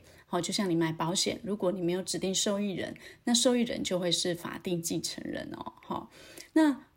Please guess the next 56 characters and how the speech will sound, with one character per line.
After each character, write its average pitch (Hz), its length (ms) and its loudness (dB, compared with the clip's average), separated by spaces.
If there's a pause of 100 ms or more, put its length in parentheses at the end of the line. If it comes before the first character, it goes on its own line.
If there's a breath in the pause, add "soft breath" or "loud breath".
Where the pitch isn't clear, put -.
(120)
法 190 100 0
定 294 180 10
继 294 200 8
承 202 320 0
呢， 190 160 2
它 226 200 2
依 240 220 2
据 240 160 0
民 180 260 4
法 170 160 -4
第 165 140 -4
一 - 160 -4
千 190 300 -2
一 185 40 -4
百 - 160 -4
三 196 220 0
十 - 80 -4
八 175 220 -4
条 170 160 -4
跟 185 200 -2
一 202 60 0
千 - 320 -2
一 196 60 -2
百 - 200 -6
四 - 240 2
十 175 60 -2
四 175 200 -2
条 165 160 -8
的 170 120 -8
规 180 300 0
定 175 280 -2
哦， - 180 -6 (240 loud breath)
就 - 100 -2
是 208 80 4
说 202 280 0 (320 loud breath)
遗 233 200 6
产 226 400 0
继 247 220 2
承 180 240 2
人 160 180 2
他 175 160 -4
的 190 140 -2
身 214 320 2
份 190 300 0
呢， 165 200 2 (220 loud breath)
呃， - 280 -2
有 - 300 -4
配 220 280 2
偶 - 220 -6 (100)
跟 185 180 -2
血 - 220 -2
亲 - 260 -2
这 175 140 -2
两 165 320 -6
种。 - 200 -4 (140)
好， - 300 -8